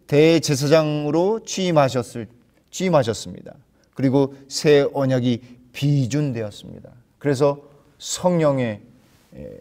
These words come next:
오순절의 성령의 능력이 임하게 된 것입니다.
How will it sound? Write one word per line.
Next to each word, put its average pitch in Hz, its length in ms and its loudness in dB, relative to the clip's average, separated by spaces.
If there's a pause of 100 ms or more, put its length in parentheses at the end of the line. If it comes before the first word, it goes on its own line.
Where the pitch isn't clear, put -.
(140)
오순절의 131 680 2
성령의 123 760 -6 (160)
능력이 110 500 -4 (240)
임하게 127 360 0
된 98 180 -12
것입니다. 135 460 -20